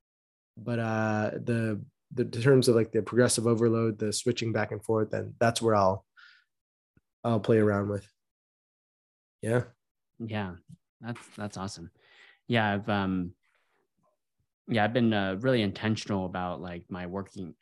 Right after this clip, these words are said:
Speaker 2: uh, my workouts as well, you know,
Speaker 1: That's good.
Speaker 2: focusing on,
Speaker 1: Yeah.
Speaker 2: like, tempo, and then I've, I've been also trying to switch things up, you know, a little
Speaker 1: Uh-huh.
Speaker 2: bit. Like, I think, um, you know, a trainer told me that, like, every three to four months he would switch the whole training.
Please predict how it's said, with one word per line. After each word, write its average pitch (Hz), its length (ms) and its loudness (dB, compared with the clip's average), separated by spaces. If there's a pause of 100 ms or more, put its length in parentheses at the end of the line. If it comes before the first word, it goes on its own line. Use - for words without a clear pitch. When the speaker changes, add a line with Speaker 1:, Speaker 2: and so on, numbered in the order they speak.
Speaker 2:
uh, 87 240 -16
my 90 120 -8
workouts 90 480 -6
as 82 140 -14
well, 90 260 -8 (320)
you 98 120 -10
know, 87 60 -8
Speaker 1:
That's 87 100 -8
good. - 180 -4
Speaker 2:
focusing 98 380 -4
on, 90 100 -2
Speaker 1:
Yeah. - 60 -6
Speaker 2:
like, 85 120 -10 (100)
tempo, 92 580 -4
and 87 120 -6
then 87 240 -8 (580)
I've, 151 100 -10 (260)
I've 139 100 -4
been 147 160 2
also 123 260 0
trying 110 220 -2
to 92 60 -2
switch - 300 -4
things 95 260 -4
up, 95 240 -6 (120)
you 117 120 -2
know, 107 80 0
a 104 40 -2
little 110 180 -2
Speaker 1:
Uh-huh. 117 80 -4
Speaker 2:
bit. 123 200 -4
Like, 92 220 -8
I 95 80 -4
think, 98 340 -4 (380)
um, 82 440 -12 (920)
you 110 60 -4
know, 90 140 -4
a 87 80 -8
trainer 110 460 2 (160)
told 98 240 -6
me 90 160 -4
that, 78 200 -10
like, 85 160 -12
every 95 200 -4
three 98 200 -4
to 90 100 -6
four 95 200 -8
months 92 360 -6
he - 80 -10
would 87 160 -8
switch - 420 -10 (480)
the 110 80 -6
whole 95 200 -6
training. 98 440 -4